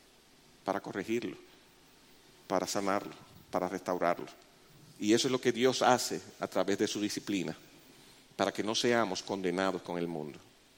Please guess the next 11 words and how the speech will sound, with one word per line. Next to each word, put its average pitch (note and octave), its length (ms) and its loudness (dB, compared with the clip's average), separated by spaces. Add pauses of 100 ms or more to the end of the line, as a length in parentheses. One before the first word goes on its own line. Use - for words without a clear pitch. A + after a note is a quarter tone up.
(680)
Así - 200 -2
que A2+ 420 2 (360)
nosotros G#2+ 380 -6
debemos, A#2 540 0 (160)
al F#2+ 140 2
acercarnos A#2 520 0
a A2+ 40 2
la A2 80 2
mesa A2+ 220 -2
del A#2 100 0
Señor, G#2+ 340 -4